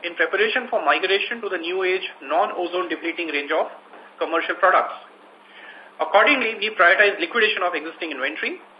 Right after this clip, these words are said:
and on the back of a larger base of last year, the current quarter's revenue was subdued and moderated. However, we continued with our leadership position during the quarter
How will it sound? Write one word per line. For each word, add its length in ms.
and 220
on 220
the 300
back 340
of 160
a 400
larger 400
base 240
of 220
last 240
year, 240
the 140
current 260
quarter's 380
revenue 320
was 180
subdued 380
and 160
moderated. 560
However, 320
we 160
continued 500
with 140
our 180
leadership 380
position 400
during 240
the 80
quarter 400